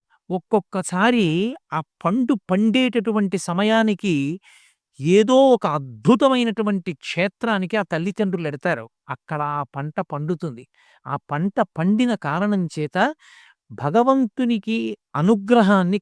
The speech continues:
కట్టబెట్టగలిగినటువంటి వాళ్ళు, తమ తరాల్ని ఉద్ధరింపచేయగలిగినటువంటి కుమారులు జన్మిస్తూ ఉంటారు. కాబట్టి ఇప్పుడు మేనకాదేవి యందు ఒక బుద్ధి ప్రవేశించింది, "నాకు సంతానం కలగలేదు,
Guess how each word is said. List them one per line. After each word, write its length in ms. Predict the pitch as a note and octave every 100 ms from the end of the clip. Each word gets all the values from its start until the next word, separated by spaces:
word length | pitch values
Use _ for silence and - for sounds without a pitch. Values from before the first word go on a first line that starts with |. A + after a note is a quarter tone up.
| -
కట్టబెట్టగలిగినటువంటి 1500 | F3+ - D4+ C4+ B3 - A#3+ A#3 A3 G#3+ G3+ G#3 G3 F3 F#3
వాళ్ళు, 360 | E3+ E3 F3 A#3 -
తమ 160 | E3 F3
తరాల్ని 600 | - E3 F#3 A#3+ A#3 G3
ఉద్ధరింపచేయగలిగినటువంటి 1700 | D3+ C#3+ C#3+ B3+ C#4 C4 G#3+ A3 G#3+ G#3 G3+ F#3+ F#3 F3+ F3 E3
కుమారులు 540 | D#3+ D#3+ F#3 G#3+ F#3+ F3
జన్మిస్తూ 500 | C#3+ D3+ F#3 - -
ఉంటారు. 360 | D3 C3+ C3 B2+ _ _ _ _ _ _ _
కాబట్టి 600 | D3+ F3 G#3 A3 D3+ B2+ - _ _ _ _ -
ఇప్పుడు 380 | F#3 - C4+ G#3+ D3 F#3 D4 - A#2+
మేనకాదేవి 1040 | A#2+ C#3 G3+ B3 A#3 B3 A3+ G#3+ G#3 G#3+
యందు 360 | G#3+ A#3+ B3+ A#3+ F3
ఒక 220 | A3+ G#3+
బుద్ధి 380 | D3+ D#3+ D#3 G3
ప్రవేశించింది, 880 | A#3+ G#3+ F#3 F#3+ - F3 - C#3 B2 - _ _ _
"నాకు 320 | C#3 F#3 G3+
సంతానం 640 | F#3 D3 E3+ A#3 A#3 G#3+ F#3
కలగలేదు, 580 | C3 D3+ F3+ D3+ A#2+